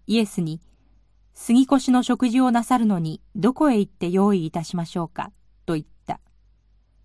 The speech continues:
そこでイエスは次のように言って、二人の弟子を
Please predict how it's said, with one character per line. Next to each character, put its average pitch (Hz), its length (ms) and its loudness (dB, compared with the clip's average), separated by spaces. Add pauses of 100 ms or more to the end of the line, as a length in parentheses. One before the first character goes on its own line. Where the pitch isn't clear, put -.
(540)
そ - 180 -4
こ 208 140 0
で 190 280 -2
イ 220 120 0
エ 220 80 2
ス - 160 -8
は 175 100 2
次 220 260 0
の 262 120 4
よ 202 160 2
う 190 40 -2
に 175 120 -2
言 160 80 -8
っ - 20 -16
て、 - 380 -10 (400)
二 233 240 2
人 214 100 2
の 196 80 2
弟 170 140 -4
子 - 240 -8
を 151 160 -8